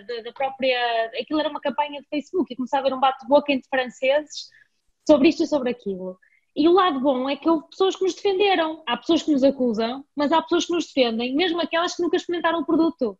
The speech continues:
Simplesmente porque uns dizem, "Ah, isso não pode ser assim, esse preço não é assado, isso não sei o quê,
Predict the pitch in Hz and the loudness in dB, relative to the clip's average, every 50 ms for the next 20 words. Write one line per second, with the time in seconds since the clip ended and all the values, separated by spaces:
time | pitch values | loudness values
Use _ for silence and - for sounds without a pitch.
0 | _ _ _ _ _ _ _ - 311 294 269 320 277 269 302 311 330 359 370 - | _ _ _ _ _ _ _ 4 4 6 6 4 4 4 4 2 2 2 -2 -4
1 | 330 - - 349 311 247 - - 269 302 349 339 330 294 277 339 320 311 254 269 | -4 0 2 2 2 2 0 -2 0 0 0 0 0 2 4 6 6 6 6 4
2 | 285 359 403 415 403 381 370 330 - - 349 330 - 339 - - 339 302 302 269 | 0 0 0 -2 0 0 0 -2 -2 -2 -4 -4 -4 -4 -4 0 0 2 2 2
3 | 302 381 392 392 370 339 330 302 - - - 320 320 285 - 294 302 294 285 262 | 2 2 2 2 0 -2 -2 -4 -4 -4 -2 -2 -2 -2 -2 -4 -4 -2 -2 -2
4 | 269 277 - - 359 349 359 349 339 320 277 302 311 302 - 302 302 302 - 294 | -2 -4 -2 -2 0 2 2 2 2 2 2 2 2 2 0 -4 -10 -8 -6 -4
5 | 269 277 - 339 | -6 -2 -2 -2